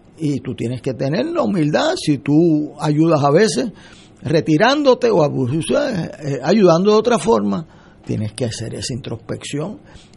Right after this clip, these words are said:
Una elección que se va a empate yo le decía a los amigos del panel que a mí se me repite un poco la historia de mil novecientos ochenta. Eh,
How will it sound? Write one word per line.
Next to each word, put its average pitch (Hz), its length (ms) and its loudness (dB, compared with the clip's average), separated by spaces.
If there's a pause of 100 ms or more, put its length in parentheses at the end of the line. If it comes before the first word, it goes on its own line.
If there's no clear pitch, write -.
(140)
Una 156 340 0
elección 156 480 0
que 156 140 -2
se 139 200 0
va 139 80 0
a 151 40 0
empate 147 480 -2 (920)
yo 156 100 4
le 190 80 6
decía 185 440 6
a 147 60 4
los 123 140 0 (460)
amigos 135 340 2
del 170 160 2
panel 151 340 -2
que 156 100 -2
a 117 60 -2
mí 120 160 -4
se 147 160 -4
me 147 100 -2
repite 147 600 -2 (320)
un - 80 -12
poco 139 260 0
la 160 80 2
historia 151 460 -2
de 147 80 -4
mil 127 160 -4
novecientos 135 580 -6
ochenta. 135 640 -8 (640)
Eh, 117 420 -4